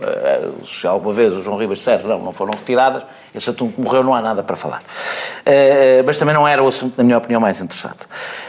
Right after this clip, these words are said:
Eh, eh, a questão da sala restrita. Eu,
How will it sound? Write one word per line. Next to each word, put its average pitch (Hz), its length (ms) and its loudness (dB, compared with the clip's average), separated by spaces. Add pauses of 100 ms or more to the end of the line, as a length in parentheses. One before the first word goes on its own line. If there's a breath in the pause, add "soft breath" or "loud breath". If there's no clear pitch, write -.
Eh, 131 720 4
eh, 139 60 6
a - 20 -4
questão 151 240 -2
da 139 80 0
sala 123 380 4
restrita. - 560 -6 (720 loud breath)
Eu, 147 560 4